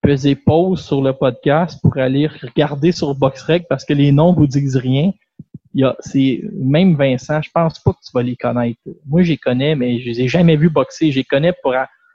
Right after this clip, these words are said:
à force de lire des fiches sur BoxRec quand j'ai rien à faire. Le, un boxeur chinois nommé Men Funlong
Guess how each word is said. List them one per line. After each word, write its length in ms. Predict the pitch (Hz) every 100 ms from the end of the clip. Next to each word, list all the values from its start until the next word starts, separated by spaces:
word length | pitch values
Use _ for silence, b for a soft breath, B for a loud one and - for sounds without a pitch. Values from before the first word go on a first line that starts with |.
| _
à 180 | 131 135
force 300 | - 180 147
de 80 | 147
lire 360 | 147 175 165
des 200 | 143 135
fiches 400 | 123 - 170 -
sur 140 | - 131
BoxRec 480 | 135 - - 156 156
quand 120 | 135
j'ai 120 | 127
rien 220 | 123 143 135
à 100 | 123
faire. 280 | 139 151 - _ _ _ _ _ -
Le, 340 | 139 143 - 143 151
un 120 | 151
boxeur 480 | 156 175 - 220 214
chinois 760 | - - - 214 185 170 185
nommé 320 | 202 143 147 165
Men 560 | 147 170 220 226 196 - _
Funlong 800 | 196 196 160 143 147 208 214